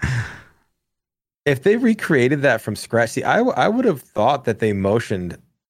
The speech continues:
Speaker 2: they motion captured him doing that, but I don't
Speaker 1: Right.
Speaker 2: see any motion graphics or, you know,
Speaker 1: That just shows
Speaker 2: things
Speaker 1: you how
Speaker 2: on.
Speaker 1: crazy their C G team is, man. Like,
Speaker 2: Like,
Speaker 1: holy
Speaker 2: did they
Speaker 1: crap.
Speaker 2: draw that shit by hand? Like, I don't,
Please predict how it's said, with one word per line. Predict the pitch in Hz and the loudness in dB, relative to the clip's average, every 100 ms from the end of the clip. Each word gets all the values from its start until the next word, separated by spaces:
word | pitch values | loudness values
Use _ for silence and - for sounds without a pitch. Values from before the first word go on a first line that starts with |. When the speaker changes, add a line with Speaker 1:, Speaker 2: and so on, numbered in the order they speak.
| _ | _
Speaker 2:
they | 113 107 | -4 -2
motion | 101 113 - 101 90 87 80 | 0 -2 -2 -4 -4 -6 -8
captured | - 82 80 87 80 | -4 -2 -2 -6 -6
him | 82 85 82 | -4 -4 -4
doing | 95 151 120 | -2 -2 -2
that, | 82 - | -4 -4
but | 76 - | -8 -8
I | 82 110 | -4 -2
don't | |
Speaker 1:
Right. | 95 95 | 0 0
Speaker 2:
see | 147 | 0
any | 127 | 0
motion | 101 95 113 104 98 | 0 -2 -2 -4 -4
graphics | 92 92 104 92 - - | -2 -2 -2 -6 -10 -10
or, | 101 90 | -6 -6
you | 98 | -4
know, | 95 | -4
Speaker 1:
That | 92 147 | -4 -2
just | 180 160 - 139 | -2 -4 -10 -10
shows | - 104 | -4 -2
Speaker 2:
things | 117 | 0
Speaker 1:
you | 104 | 0
how | 90 | 0
Speaker 2:
on. | 76 101 | -2 -2
Speaker 1:
crazy | 123 95 92 | -2 -2 -2
their | 87 73 | -2 -2
C | - 85 | -2 -2
G | 71 76 | 0 -2
team | - 62 | -2 -2
is, | 64 62 | -2 -2
man. | 58 62 60 | -4 -4 -4
Like, | 53 - - - | -6 -8 -10 -2
Speaker 2:
Like, | 139 | -2
Speaker 1:
holy | 101 123 | 0 -2
Speaker 2:
did | 120 | 0
they | 165 | 0
Speaker 1:
crap. | 196 - | 0 -4
Speaker 2:
draw | 98 87 123 | -2 0 0
that | 135 135 - | 0 -2 -4
shit | - 139 - | -4 -4 -4
by | 95 | -6
hand? | 87 90 120 165 180 | -4 -4 -2 -2 -2
Like, | 104 101 | -4 -2
I | 117 | 0
don't, | 151 156 - | 0 0 -2